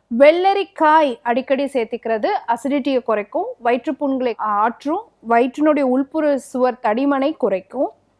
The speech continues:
ஆ, ஆலோவேரா இருக்கு இல்லையா, சோற்று கற்றாழையினுடைய மடல்களை ரெண்டாக பிளந்து, அது உள்ள இருக்கக்கூடிய சதைப்பற்றை மட்டுமே எடுத்து,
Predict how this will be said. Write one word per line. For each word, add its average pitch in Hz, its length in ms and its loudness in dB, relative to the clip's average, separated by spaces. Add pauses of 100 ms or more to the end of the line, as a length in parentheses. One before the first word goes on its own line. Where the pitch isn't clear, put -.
(1300)
ஆ, 226 400 2
ஆலோவேரா 370 580 4
இருக்கு 233 240 -2
இல்லையா, 226 220 0
சோற்று 330 420 0
கற்றாழையினுடைய 254 920 0
மடல்களை 311 600 2
ரெண்டாக 262 600 0
பிளந்து, 233 520 0 (500)
அது 254 220 2
உள்ள 381 320 6
இருக்கக்கூடிய 262 540 2
சதைப்பற்றை 311 680 2
மட்டுமே 269 500 0
எடுத்து, 226 500 -2